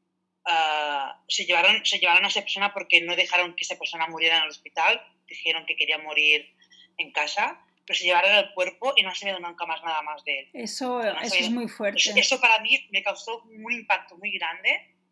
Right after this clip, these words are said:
Speaker 1: pero muy grande, porque un poco, ostras, a nivel de an-, de alma,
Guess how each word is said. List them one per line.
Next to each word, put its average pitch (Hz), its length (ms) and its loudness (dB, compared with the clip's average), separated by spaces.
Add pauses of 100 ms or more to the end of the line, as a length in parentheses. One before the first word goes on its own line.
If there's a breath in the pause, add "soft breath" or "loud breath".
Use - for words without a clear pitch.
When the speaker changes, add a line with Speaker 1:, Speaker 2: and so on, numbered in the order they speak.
Speaker 1:
pero 180 140 -10
muy 190 180 -10
grande, 180 440 0 (680 soft breath)
porque 196 280 0
un 185 80 -6
poco, 196 960 2 (420 loud breath)
ostras, - 360 -12
a 170 80 -8
nivel 175 260 -2
de 180 60 0
an-, 180 340 -2
de 190 100 0
alma, 185 520 0